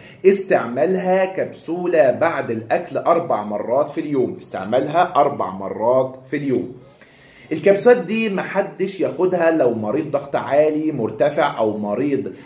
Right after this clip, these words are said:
عنده فرط نشاط أو زيادة في نشاط الغدة الدرقية،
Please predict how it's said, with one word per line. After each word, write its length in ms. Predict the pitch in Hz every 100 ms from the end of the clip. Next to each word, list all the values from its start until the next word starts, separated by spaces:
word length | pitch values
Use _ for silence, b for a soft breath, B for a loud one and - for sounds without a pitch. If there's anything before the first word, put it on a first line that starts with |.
| B
عنده 300 | 113 151 131
فرط 360 | 131 165 160 -
نشاط 760 | 120 113 165 151 123 - - 104
أو 180 | 107
زيادة 460 | 107 101 127 143 131
في 100 | 127
نشاط 140 | 123
الغدة 160 | 127 131
الدرقية، 680 | - - - 190 208 196